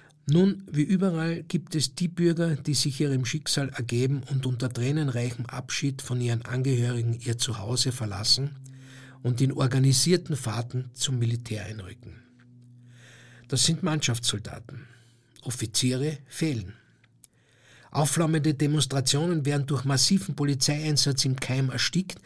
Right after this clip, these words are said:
und eine große Anzahl von Männern, die von der Einberufung bedroht ist, versucht, ins Ausland zu fliehen.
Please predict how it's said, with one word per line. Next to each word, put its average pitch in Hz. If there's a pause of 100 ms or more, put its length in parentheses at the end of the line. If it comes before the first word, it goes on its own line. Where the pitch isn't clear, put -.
(240)
und 135
eine 143
große 151
Anzahl 147
von 131
Männern, 135 (220)
die 147
von 135
der 127
Einberufung 135
bedroht 120
ist, 135 (100)
versucht, 135
ins 139
Ausland 113
zu -
fliehen. 107